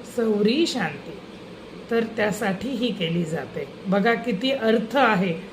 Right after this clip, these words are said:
प्रत्येक गोष्टीमध्ये किती अर्थ आहे. आत्ताच्या युगामध्ये इतकं वर्ष कोणी जगत नाही, पण जगले तर आनंदाने, म्हणून कित्येक लोक मी बघते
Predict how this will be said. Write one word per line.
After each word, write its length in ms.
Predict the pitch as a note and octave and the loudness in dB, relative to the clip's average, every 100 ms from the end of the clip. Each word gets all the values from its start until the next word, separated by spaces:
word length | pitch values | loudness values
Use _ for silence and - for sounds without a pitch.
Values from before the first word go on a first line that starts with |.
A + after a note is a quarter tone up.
| - - - - | -16 -16 -12 0
प्रत्येक 560 | A3+ - - C#4 C#4 | 0 0 2 2 2
गोष्टीमध्ये 880 | C#4+ G#3+ G#3+ G#3+ C4 C4 B3 G#3+ A3+ | 2 4 4 2 -2 2 4 4 4
किती 320 | - A3 A#3+ | 2 -2 0
अर्थ 280 | F#3 F3+ G#3 | 2 0 -2
आहे. 260 | E3+ E3 D#3+ - - - - - - | 0 0 -2 -6 -16 -16 -16 -16 -2
आत्ताच्या 460 | G#3 - B3 B3 A#3 | 0 2 2 4 6
युगामध्ये 640 | A3+ G#3 G#3+ A3 G#3 C4 - - - - | 6 6 4 4 4 2 0 -12 -14 -6
इतकं 480 | C4+ - - D#4 D4 | -4 -4 2 6 8
वर्ष 260 | C4+ - | 6 4
कोणी 280 | C#4+ C#4 C#4 | 0 0 0
जगत 520 | A#3 A#3+ G3 A#3+ - | 2 4 6 4 2
नाही, 160 | A3+ E3 | -4 -6
पण 340 | - A#3+ A#3 | -4 -4 0
जगले 400 | F#3+ A#3 C4 B3+ G3 - - - - - | 2 4 4 2 0 -4 -14 -16 -16 2
तर 200 | B3+ C#4 - - - - - - - | 6 6 4 -4 -16 -16 -16 -14 0
आनंदाने, 640 | G3 A3+ C#4+ D#4 C#4+ D4 | 4 6 4 6 6 4
म्हणून 360 | C#4+ B3+ A3+ F#3+ | 4 2 2 0
कित्येक 480 | A#3 A3 - D#4+ D#4 | -2 -6 -2 -2 6
लोक 260 | C#4 C#4 | 6 6
मी 140 | D4+ C#4 | 0 0
बघते 500 | A#3 F#3+ - B3+ | 0 0 -4 -6